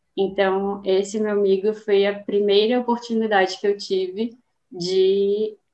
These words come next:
aprender uma língua em troca de outra, ensinar português e entender o que que,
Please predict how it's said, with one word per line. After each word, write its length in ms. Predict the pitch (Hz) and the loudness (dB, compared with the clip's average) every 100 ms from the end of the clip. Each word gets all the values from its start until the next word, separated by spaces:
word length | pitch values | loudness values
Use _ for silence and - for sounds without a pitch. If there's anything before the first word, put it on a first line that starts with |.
| _ _ _ - | _ _ _ 0
aprender 680 | 196 - 196 190 180 180 190 | 0 4 4 6 4 2 0
uma 180 | 196 190 | 0 0
língua 520 | 185 208 247 254 247 | 2 2 2 2 0
em 100 | 247 | 0
troca 420 | 226 208 208 220 | 0 -2 -2 -6
de 180 | 196 214 | -4 -4
outra, 340 | 196 170 170 | -2 -4 -4
ensinar 680 | 170 170 185 - 196 185 190 | -2 -2 -6 -4 -2 0 -2
português 680 | 202 196 190 180 180 190 190 | -6 -10 -6 -2 0 -2 -2
e 60 | 190 | -4
entender 720 | 202 202 208 208 196 185 190 | -4 -6 -4 -4 -2 0 -2
o 100 | 196 | -6
que 220 | - 196 | -4 -6
que, 260 | 196 247 | -4 -8